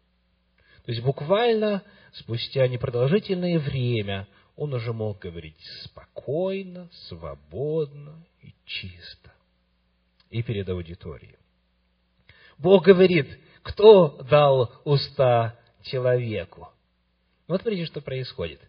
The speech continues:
Это была четвертая, да, отговорка? «Я не речист». Теперь пятая. Как звучит пятая? Четвертая глава, тринадцатый стих. Моисей сказал: «Господи,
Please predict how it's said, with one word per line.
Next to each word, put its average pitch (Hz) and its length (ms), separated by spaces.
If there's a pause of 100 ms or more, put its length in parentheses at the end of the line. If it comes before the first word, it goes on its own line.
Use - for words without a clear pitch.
(320)
Это - 140
была 139 180
четвертая, 135 600
да, 131 100
отговорка? 95 540
«Я 110 160
не 131 120
речист». 135 360 (420)
Теперь - 220
пятая. - 520 (1700)
Как 95 200
звучит 90 400
пятая? 160 480 (1040)
Четвертая 90 460
глава, 85 200
тринадцатый 80 540
стих. - 400 (1700)
Моисей 92 500
сказал: 85 540 (1200)
«Господи, 123 960